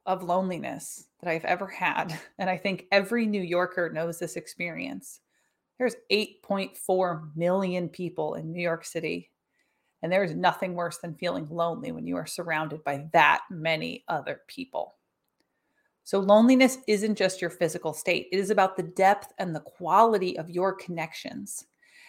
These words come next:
And that's why your communication skills, your networks, your relational skills, they are invaluable to your human experience and worth investing in. And they are skills.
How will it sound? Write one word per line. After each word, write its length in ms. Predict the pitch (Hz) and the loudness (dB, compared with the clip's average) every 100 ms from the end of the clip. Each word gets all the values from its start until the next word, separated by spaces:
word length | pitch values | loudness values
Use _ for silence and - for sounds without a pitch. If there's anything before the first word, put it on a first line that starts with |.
| - 175 | -12 -4
And 180 | 170 | 2
that's 300 | 196 214 - - | 6 6 4 2
why 380 | 202 196 170 - | 6 6 4 -2
your 120 | 185 - | -8 -6
communication 800 | - 202 208 - 233 247 - 190 | -4 -2 -4 -4 -2 0 -2 -6
skills, 460 | - - 160 175 - - - - | -8 -8 -6 -6 -8 -16 -20 0
your 220 | 214 233 | 4 4
networks, 800 | 214 214 240 - 180 156 - - | 4 2 0 0 -4 -6 -8 -6
your 180 | 208 214 | -4 -2
relational 720 | 220 196 220 262 - 190 165 | -2 0 2 2 0 -4 -4
skills, 400 | - - 165 165 | -6 -4 -6 -6
they 160 | - 214 | -4 -2
are 160 | 240 - | -2 2
invaluable 1120 | 247 233 196 190 214 269 254 226 190 180 165 | 4 4 2 -4 2 4 6 6 4 2 -2
to 180 | - 190 | -6 -2
your 180 | 196 190 | -2 -2
human 360 | - 196 196 | -4 -2 -2
experience 680 | 170 - - 175 202 247 247 - | -6 -10 -10 -8 -4 -2 -4 -4
and 160 | 190 | -2
worth 240 | 185 185 185 | -2 -2 -4
investing 500 | 165 165 - 226 226 | -2 -2 -2 -4 0
in. 180 | 247 - | 0 0
And 140 | 196 | 0
they 180 | 208 202 - | 0 0 2
are 440 | 185 214 220 214 - _ _ | 6 6 4 0 -6 _ _
skills. 1000 | - - - 277 277 202 135 - - - | -12 -12 -2 6 8 8 4 -6 -10 -12